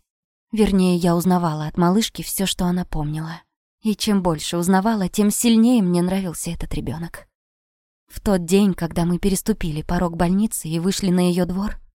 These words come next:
я поняла, что никогда и никому не отдам Василису.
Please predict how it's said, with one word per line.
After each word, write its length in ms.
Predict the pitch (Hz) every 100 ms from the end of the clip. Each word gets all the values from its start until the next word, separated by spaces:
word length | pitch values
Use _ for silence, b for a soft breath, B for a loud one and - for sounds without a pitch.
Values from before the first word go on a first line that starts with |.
| _
я 240 | 240 226 226
поняла, 480 | 226 226 226 240
что 240 | 240 - 208
никогда 720 | 214 233 226 226 185 156 156
и 100 | 185
никому 520 | 220 233 233 233 185
не 160 | 160 170
отдам 320 | 175 180 208
Василису. 640 | 196 180 165 156 160 -